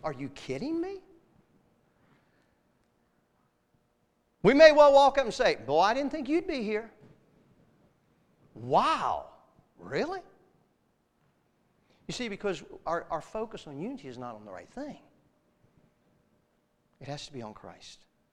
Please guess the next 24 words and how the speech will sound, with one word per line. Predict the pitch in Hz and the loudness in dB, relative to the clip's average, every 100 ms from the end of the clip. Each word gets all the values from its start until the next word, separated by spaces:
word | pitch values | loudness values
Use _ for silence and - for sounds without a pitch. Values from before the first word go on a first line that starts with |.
| _ _ _ _ _ _ | _ _ _ _ _ _
So | - 214 | -10 -4
our | 202 | -2
challenge | 185 - 240 240 233 175 | -2 -6 -6 -6 -8 -10
for | 131 | -10
us | 117 101 - | -10 -10 -16
is, | 78 76 - - _ _ _ _ _ _ _ _ - | -18 -20 -20 -20 _ _ _ _ _ _ _ _ -4
let's | 202 - | -4 -2
be | 247 | -8
committed | 233 180 175 208 | -6 -6 -4 -4
as | 170 | -6
a | |
congregation | 170 170 160 156 147 127 | -10 -10 -8 -10 -12 -14
to | |
truth. | 117 - 160 196 - _ _ _ _ - | -16 -14 -14 -14 -18 _ _ _ _ -2
Let's | 185 269 | 2 2
be | - 330 | 4 4
a | 320 | 2
congregation | 269 269 226 220 196 175 | 0 -2 0 0 -2 -4
that's | - | -2
more | 175 247 | 0 0
about | 233 190 151 | 2 2 2
what | - | 0
we're | 143 | -2
for | - - 277 220 85 - | -4 8 8 8 4 -4